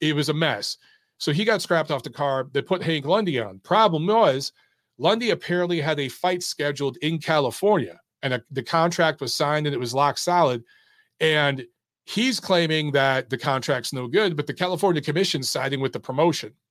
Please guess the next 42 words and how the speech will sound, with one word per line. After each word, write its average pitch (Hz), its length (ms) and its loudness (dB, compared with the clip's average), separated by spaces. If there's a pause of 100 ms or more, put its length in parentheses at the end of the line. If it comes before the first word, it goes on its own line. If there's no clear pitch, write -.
(220)
I 139 160 -2
can't, 165 280 0 (300)
it's 156 160 -2
a 143 40 2
club 165 300 2
promoter 143 320 2
out 127 140 -2
there 120 180 -2
in 110 60 -10
Cali. 123 480 -2 (580)
And, 156 340 4
uh, 147 120 4
so 190 320 6
the 156 100 0
California 185 520 -2
Commission 156 400 -4
said, 143 260 -2
"No, 214 160 0
no, 165 320 -2 (180)
you're 202 180 -2
suspended, 170 560 0
bro. 131 280 0 (340)
You, 151 100 0
you 165 180 -2
can't 214 260 4
sign 180 220 2
a 143 40 -4
contract 175 560 0
to 135 80 -8
fight 170 240 2
here 139 220 -2
and 127 80 -2
then 139 120 0
just 139 260 -4
run 135 200 -2
over 139 180 0
there 151 220 2
and 123 200 -8 (140)
fight 160 220 2
in 135 80 -6
another 135 260 0
jurisdiction. 131 720 -2